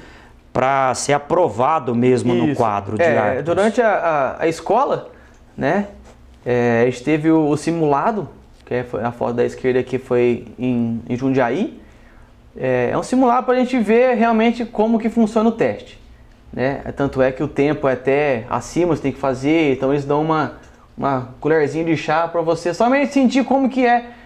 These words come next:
Speaker 2: como que é o teste físico.
Speaker 1: Ali é um treinamento.
Speaker 2: É um treinamento pra gente ver como que funciona, né? É, pra quem, pra quem não sabe aí, os testes físicos são seis tiros de, de quarenta metros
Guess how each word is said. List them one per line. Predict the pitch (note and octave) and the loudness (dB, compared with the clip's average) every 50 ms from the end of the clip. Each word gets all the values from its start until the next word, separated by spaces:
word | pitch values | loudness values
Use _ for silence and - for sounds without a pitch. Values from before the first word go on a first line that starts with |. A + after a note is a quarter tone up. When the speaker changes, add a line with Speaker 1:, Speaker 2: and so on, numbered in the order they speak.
| - - - | -20 -18 -6
Speaker 2:
como | - G#3 A3 | 0 0 2
que | G#3+ A3 | 2 2
é | A3 | 0
o | G#3 | 0
teste | G#3+ A3+ A3+ A3 - | 0 -2 -2 -2 -2
físico. | - F3+ C#3 A#2+ A#2 A2+ A#2+ | -2 0 0 0 0 -2 -2
Speaker 1:
Ali | A#2 B2+ C3+ | 0 0 2
é | D#3 | 0
um | E3+ D#3+ | 0 0
treinamento. | - E3+ E3 E3+ E3 E3+ E3+ E3 C3 B2 B2 B2 A#2 A2 | 0 -2 0 0 0 2 0 0 2 2 2 2 2 2
Speaker 2:
É | E3+ | 2
um | F3+ | 0
treinamento | E3+ F#3 F#3+ F#3+ G3 F3+ F3 F3+ G3 | 0 0 0 2 0 2 2 2 2
pra | G3 | 2
gente | G3+ G3 - G#3 G3 | 0 0 0 -2 -2
ver | D#3 E3+ F#3 G3+ G#3 G3 C#3+ - - - - - - - | 2 2 2 4 4 2 0 -2 -6 -16 -20 -20 -18 -6
como | - D#3 F3 F3+ | -4 -4 -4 -4
que | E3 | -6
funciona, | D#3+ - A3 G#3 G#3 - E3 D3 C3 A#2+ | -2 0 0 0 0 0 0 0 0 0
né? | A#2 A#2+ C3+ E3 D#3 - - - - - - - - | 0 0 0 -2 -4 -10 -18 -20 -20 -20 -20 -20 -10
É, | - A#2+ B2 B2+ B2+ | -4 -2 -2 -2 0
pra | B2 C3 B2+ | -2 -2 -4
quem, | B2 - D3 C#3 C#3+ D3 C3+ A#2 G#2+ A2 - - - - - _ _ - - - - | -2 0 0 0 0 0 0 -2 -4 -6 -12 -20 -20 -20 -20 _ _ -20 -20 -20 -16
pra | - - - B2 | -10 -8 -8 -8
quem | - - C3 B2+ B2+ B2+ | -6 -4 -2 -2 0 -2
não | B2 A#2+ | -2 -4
sabe | B2 - C3 A#2+ B2 C3 B2 | -4 -2 -2 -2 0 0 0
aí, | B2 C3 D3+ E3 | 2 2 2 2
os | E3+ E3 | 0 0
testes | E3 - C#3 C#3 D#3 D3+ - - | 0 0 0 0 0 -2 -6 -8
físicos | - D3+ D#3 E3 D#3+ D#3 - E3 D#3+ - | -4 -2 -2 -2 -2 -6 -6 -6 -6 -2
são | - D3+ D3+ D3+ D3 C#3 C3 A#2+ A#2+ - - - - - - | 0 0 0 2 2 0 0 -2 -4 -10 -18 -20 -20 -20 -20
seis | - - - F3+ F#3 G#3 G3 - - | -18 -4 0 0 2 2 0 -2 -2
tiros | - E3 D#3+ D#3+ D3 C3 | 0 0 2 2 0 0
de, | C#3 C#3+ C#3 C3 B2 B2 B2 - B2+ | 0 2 2 2 0 -2 -6 -10 -10
de | B2+ B2+ | -10 -4
quarenta | - C#3 C3 C3+ C#3 C3+ C3+ D#3+ | -2 -2 -2 -2 -4 -2 -2 -2
metros | E3 D#3+ E3+ A3 D#4+ D#4 - - - | 0 0 0 0 0 -2 -8 -16 -20